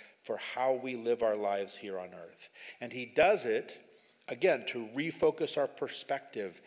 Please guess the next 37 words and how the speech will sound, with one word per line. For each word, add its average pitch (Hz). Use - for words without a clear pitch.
and 120
to 127
set -
or 127
to 110
reset 131
our 120
sights -
on 104
heaven, 95
to 143
get 143
our 139
sights 139
off 147
of 156
the 160
temporal 143
and 107
put -
them 104
back 135
onto 143
the 127
eternal, 120
because 123
he 127
knows 135
that -
that's 123
what 139
will 127
enable 123
us 98
to -
stand 123
strong 117